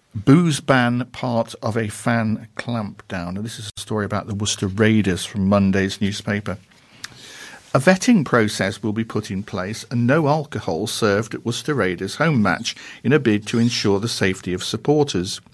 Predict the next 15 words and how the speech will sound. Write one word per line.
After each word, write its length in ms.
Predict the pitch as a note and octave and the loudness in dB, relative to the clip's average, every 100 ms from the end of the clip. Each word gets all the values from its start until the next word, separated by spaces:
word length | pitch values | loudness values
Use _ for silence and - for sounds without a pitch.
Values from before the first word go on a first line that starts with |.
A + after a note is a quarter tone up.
| _ - - - - - - | _ -20 -18 -18 -18 -10 2
Raiders 420 | B2+ F#3+ C3 - | 4 4 2 4
Management 460 | B2 E3 - F#2+ - | 2 2 -2 -8 -6
Committee 340 | G#2+ G2 A2 | -4 -4 -2
has 160 | A2+ A2 | -2 0
reviewed 380 | G#2 A2+ E3+ | 0 2 2
their 160 | E3+ G2+ | 0 0
match 260 | F#2 - - | 0 -4 -4
day 160 | G#2 | -2
arrangements 680 | G2 F#2+ F2+ F#2 G#2+ B2+ C3+ | 0 -2 -2 -4 -2 -2 -4
for 120 | - | -6
both 300 | A2 A2 G#2 | -2 -2 -2
home 260 | - G#2 G2+ | 0 2 4
and 200 | B2+ D#3+ | 2 2
away 240 | G2+ F#2 | 0 -2
fixtures 560 | G2 F#2+ - - G2+ | -4 -6 -6 0 0